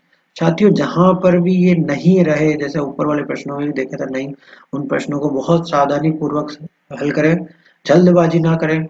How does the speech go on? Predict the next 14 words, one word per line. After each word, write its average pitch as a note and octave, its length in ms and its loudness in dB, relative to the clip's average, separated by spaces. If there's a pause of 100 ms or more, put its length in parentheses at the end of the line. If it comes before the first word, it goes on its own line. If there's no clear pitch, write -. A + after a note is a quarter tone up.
(1160)
पहला E3 320 2
option E3 380 -2
हम D#3+ 140 4
देखें, E3 300 2
contusion, E3+ 880 2
hematoma, D3+ 640 2
bruise E3 360 4
और D#3 100 -4
abrasion। A#2 540 -4 (1000)
साथियों, G3+ 480 2 (500)
contusion, F#3 840 4 (420)
hematoma E3+ 440 4
और F3 220 4
bruise, B2+ 340 -2